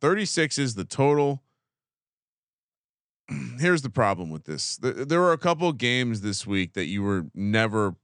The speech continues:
playing anything else but the one side, and this is one of 'em. This is the, this is the bounce.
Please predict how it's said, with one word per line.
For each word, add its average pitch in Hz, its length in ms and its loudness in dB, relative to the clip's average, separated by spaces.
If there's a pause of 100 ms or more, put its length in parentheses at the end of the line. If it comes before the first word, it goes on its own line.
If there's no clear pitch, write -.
playing 98 520 0 (100)
anything 110 440 0
else 85 340 -6
but 87 200 -8
the 85 100 -6
one 82 260 -6
side, 60 500 -8
and 90 200 -6
this 117 160 -2
is 104 120 -4
one 123 200 0
of 87 120 -4
'em. 62 140 -10
This 104 180 -4
is 107 180 -2
the, 104 380 2 (400)
this 117 220 0
is 113 60 -4
the 101 100 0
bounce. - 680 -4